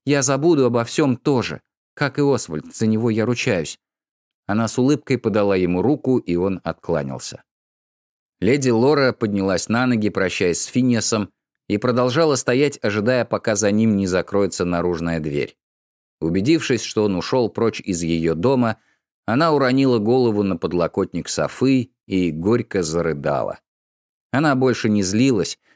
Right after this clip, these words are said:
и в душе ее не было желания отомстить. Теперь ей не хотелось причинить ему боль, как хотелось, пока он был рядом. Напротив, она тут же, почти не задумываясь,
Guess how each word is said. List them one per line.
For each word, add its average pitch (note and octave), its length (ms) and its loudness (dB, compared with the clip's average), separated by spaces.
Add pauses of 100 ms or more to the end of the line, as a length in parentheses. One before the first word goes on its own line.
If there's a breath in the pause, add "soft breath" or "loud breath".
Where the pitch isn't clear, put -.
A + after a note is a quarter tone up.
(180)
и F#2 100 0
в F#2 60 0
душе G#2+ 260 0
ее B2 340 2
не B2 260 4
было A#2+ 240 2
желания G2 500 0
отомстить. D2+ 800 -6 (640)
Теперь D3 300 0
ей C3 220 2
не B2+ 120 2
хотелось A#2+ 480 0
причинить F#2+ 560 -4
ему F#2+ 240 0
боль, A2 320 0
как - 220 -4
хотелось, G2 420 -2
пока F#2+ 300 -2
он F#2 120 -2
был G#2 140 2
рядом. G2 460 0 (560)
Напротив, A2 640 -2
она D#2 220 -4
тут C#3 280 0
же, F#2 140 -2
почти - 400 -4
не B2 140 2
задумываясь, F#2+ 840 0